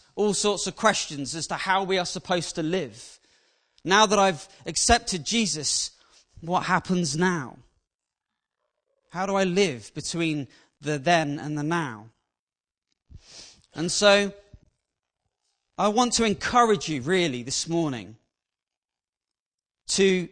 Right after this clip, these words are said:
first of all, realize what we have in Christ. Second of all, to show you that we need to practice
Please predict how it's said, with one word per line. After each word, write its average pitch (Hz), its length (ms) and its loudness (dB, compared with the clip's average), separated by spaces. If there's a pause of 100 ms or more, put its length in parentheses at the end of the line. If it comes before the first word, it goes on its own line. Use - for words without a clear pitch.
first 233 520 0
of 175 100 -4
all, 180 240 -2
realize 165 1080 2 (1400)
what 165 180 -2
we 170 80 -4
have 190 320 2
in 135 140 -6
Christ. - 640 -8 (1120)
Second 254 600 0
of 156 120 -6
all, 131 420 -8 (1160)
to - 100 -4
show 233 320 4
you 185 400 0 (400)
that 180 100 -2
we 185 160 0
need 190 300 -2
to - 140 -6
practice - 1200 -2